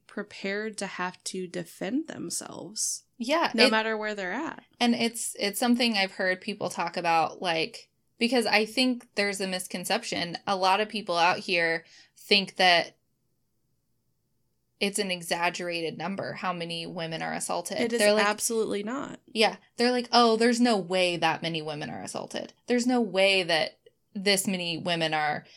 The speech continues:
Speaker 2: have been victims of sexual har-, harassment, sexual assault,
Speaker 1: And y-
Speaker 2: rape."
Speaker 1: and you may have been sexually harassed and not even
Speaker 2: And not
Speaker 1: realized it.
Speaker 2: realize it.
Speaker 1: Because you think that that's okay.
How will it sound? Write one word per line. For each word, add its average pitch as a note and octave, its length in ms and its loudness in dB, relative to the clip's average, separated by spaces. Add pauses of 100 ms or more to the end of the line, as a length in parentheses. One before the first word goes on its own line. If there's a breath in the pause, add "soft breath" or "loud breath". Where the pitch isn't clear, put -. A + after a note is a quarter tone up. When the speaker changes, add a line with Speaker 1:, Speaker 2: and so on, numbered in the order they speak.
(160 loud breath)
Speaker 2:
have F3+ 200 6
been F3 200 -2
victims E3 420 -2
of D#3 260 6 (340 loud breath)
sexual F#3+ 460 4
har-, E3 280 -2
harassment, E3+ 800 -2
sexual F3 540 0
assault, D#3+ 460 -2
Speaker 1:
And - 100 -4
y- D#4+ 80 8
Speaker 2:
rape." D#4 380 6 (260 soft breath)
Speaker 1:
and D4 260 8
you G#4 240 6
may B3 460 2 (100)
have A#3 300 2
been A3+ 400 -2 (180)
sexually A#3+ 680 -2
harassed G#3 920 -2 (320)
and A#3 220 2
not A#3+ 300 2
even A#3+ 300 0
Speaker 2:
And G3 160 0
not - 120 4
Speaker 1:
realized F3+ 520 2
it. - 40 0
Speaker 2:
realize G#3 560 0
it. - 180 -6 (500)
Speaker 1:
Because C#4 460 2
you C4+ 140 2
think C4+ 400 -4
that A#3+ 160 0
that's A3 240 0
okay. - 760 -6